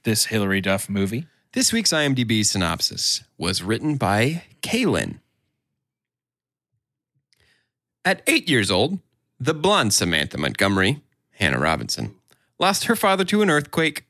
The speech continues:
Speaker 2: leaving her to live in an attic, while her stepmother Fiona, Jennifer Coolidge,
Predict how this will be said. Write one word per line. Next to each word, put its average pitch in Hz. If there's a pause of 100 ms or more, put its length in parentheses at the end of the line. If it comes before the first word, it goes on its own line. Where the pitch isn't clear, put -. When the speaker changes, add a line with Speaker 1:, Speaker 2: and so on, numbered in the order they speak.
(160)
Speaker 2:
leaving 98
her 104
to 101
live 117
in 131
an 139
attic, 180 (360)
while 107
her 113
stepmother 127
Fiona, 170
Jennifer -
Coolidge, -